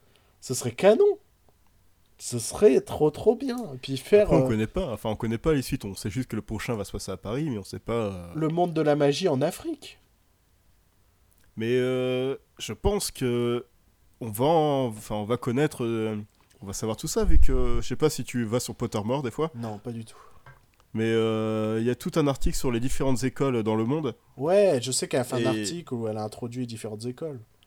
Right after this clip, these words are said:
Speaker 2: Et il y a un article, enfin, il y en a un sur, euh, Beaubaton, sur Durmstrang, sur, euh, sur l'école qui a, qui est au Brésil, au Brésil aussi,
Speaker 1: Ouais.
Speaker 2: qui, qui a été mentionnée, genre, en, vite fait dans un, dans un des bouquins une fois.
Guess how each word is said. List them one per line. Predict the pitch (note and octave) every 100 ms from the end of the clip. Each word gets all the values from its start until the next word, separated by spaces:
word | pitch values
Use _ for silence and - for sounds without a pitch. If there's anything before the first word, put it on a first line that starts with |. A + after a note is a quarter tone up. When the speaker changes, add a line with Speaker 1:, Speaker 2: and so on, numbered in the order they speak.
| _ -
Speaker 2:
Et |
il | A#2+
y | A#2+
a |
un | A#2+
article, | B2 - D#3
enfin, | - A#2+
il |
y |
en | A2+
a | B2
un | B2+
sur, | - A2+
euh, | G2+ G2+ G2+ G2+
Beaubaton, | G2+ G2+ - A#2 A#2 A#2+
sur | -
Durmstrang, | F2+ F#2+ - A#2 A#2
sur, | - G#2 F#2
euh, | F2+ F#2 F#2 G2+ G2
sur | G#2+ -
l'école | A2 - C3+
qui | -
a, | G#2 G#2+ -
qui |
est | A2+
au |
Brésil, | A2+ A#2+ D3 A#2+
au |
Brésil | G#2+ B2+ D#3+ F#3+
aussi, | F3 G#3+ - B2+
Speaker 1:
Ouais. | A#2+ D3+ - _ _
Speaker 2:
qui, | - -
qui | A#2
a |
été | A2+
mentionnée, | A#2 A2+ - A2+ G#2
genre, | F#2
en, | F#2 F2+ F2 F2
vite | G#2+ -
fait | A#2
dans | G2 F2 F2
un, | F2 F2 F2+
dans | F#2 F#2+
un |
des | F#2+
bouquins | F#2+ - C#3
une | B2+
fois. | C3+